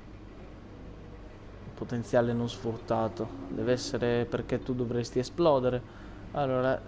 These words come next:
va tutto bene a parte il cambio. Che secondo me salta in aria. Io lo voglio far durare, quindi in teoria per il cambio la rifaccia-, facciamo un'altra. Ragazzi, se la vettura non regge,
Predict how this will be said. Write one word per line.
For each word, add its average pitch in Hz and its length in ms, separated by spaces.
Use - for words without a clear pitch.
va 170 140
tutto 208 260
bene 233 260
a 226 40
parte 214 300
il 208 120
cambio. 202 800
Che 170 100
secondo 180 360
me 208 100
salta 165 380
in 156 120
aria. 135 540
Io 190 220
lo 196 80
voglio 185 220
far 175 220
durare, 131 520
quindi 139 320
in - 1200
teoria 156 300
per 147 160
il 147 160
cambio 160 760
la 135 120
rifaccia-, 131 720
facciamo 143 380
un'altra. 127 520
Ragazzi, 135 400
se 190 240
la 196 140
vettura 160 720
non 147 320
regge, 120 760